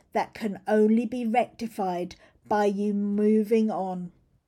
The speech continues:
Maybe it's all of it, or maybe the first thing you thought of was to fix the coffee machine, and you can't think of anything else because it all feels wrong.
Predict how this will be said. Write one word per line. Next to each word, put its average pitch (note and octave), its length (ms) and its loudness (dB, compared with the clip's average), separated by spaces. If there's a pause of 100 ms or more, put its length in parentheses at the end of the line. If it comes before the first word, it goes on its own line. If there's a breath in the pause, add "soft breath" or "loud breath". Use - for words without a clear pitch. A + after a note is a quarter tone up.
(840 soft breath)
Maybe A3 760 0 (100)
it's G#3+ 280 -2
all G#3 240 4
of F#3 100 -2
it, - 440 -4 (440 soft breath)
or A3 180 0
maybe A3 800 0 (240 soft breath)
the G3+ 100 -2
first A#3 640 2
thing A3+ 220 2
you A3+ 100 2
thought C4 480 0
of E3+ 300 -4 (300 loud breath)
was F#3 260 -4
to G#3+ 100 -10
fix - 440 0
the A#3+ 80 -8
coffee A#3+ 380 -4
machine, F3 640 -4 (520 soft breath)
and G#3+ 160 -2
you G#3 120 2
can't A3+ 480 -2
think G3+ 480 -2
of G#3 160 -6 (120)
anything A#3+ 460 -2
else F#3 300 -8
because A3+ 360 -8
it B3 220 -6
all B3+ 220 -2
feels F#3 440 -4
wrong. F3+ 380 -8